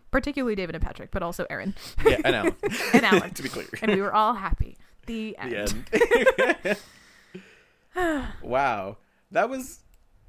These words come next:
Speaker 2: that was lovely.
Speaker 1: That was lovely.
Speaker 2: I think we, we did well on, on this, uh, episode.
Speaker 1: We're under an hour and a half recording time, which I don't think we've ever done.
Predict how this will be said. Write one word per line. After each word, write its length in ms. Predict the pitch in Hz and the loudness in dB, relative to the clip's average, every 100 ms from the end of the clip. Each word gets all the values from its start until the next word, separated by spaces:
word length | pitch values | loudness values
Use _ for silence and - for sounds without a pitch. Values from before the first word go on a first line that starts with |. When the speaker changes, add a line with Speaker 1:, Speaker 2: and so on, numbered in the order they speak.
| - | -6
Speaker 2:
that 100 | 190 | -4
was 120 | 320 | -2
lovely. 360 | 285 294 180 127 _ - | -4 -6 -10 -12 _ -4
Speaker 1:
That 140 | 285 | -2
was 160 | 277 220 | -2 -2
lovely. 260 | 220 185 143 | -2 -2 -2
Speaker 2:
I 80 | |
think 320 | 156 202 202 185 | -2 -4 -6 -6
we, 420 | 185 180 180 127 | -4 -4 -4 -6
we 200 | 123 185 | -6 -6
did 200 | 226 196 | -4 -2
well 420 | 175 196 110 127 _ - | 0 0 -2 -6 _ -10
on, 260 | 135 139 131 | -8 -6 -6
on 200 | 135 127 | -6 -6
this, 420 | 127 131 - - | -8 -8 -14 -12
uh, 320 | - 127 131 120 | -6 -4 -4 -6
episode. 500 | 127 247 - 104 214 | -10 -12 -10 -10 -8
Speaker 1:
We're 140 | 233 | -8
under 260 | 180 240 294 | -6 -6 -6
an 80 | 220 | -6
hour 140 | 220 | -6
and 80 | 214 | -6
a 40 | |
half 220 | 208 226 | -8 -8
recording 320 | - 208 214 196 | -10 -12 -12 -12
time, 260 | 175 185 - - | -12 -12 -16 -12
which 160 | 214 | -8
I 60 | 220 | -4
don't 120 | 240 | -6
think 140 | 359 294 | -4 -6
we've 120 | 208 | -6
ever 200 | 190 185 | -8 -8
done. 240 | 165 185 | -8 -10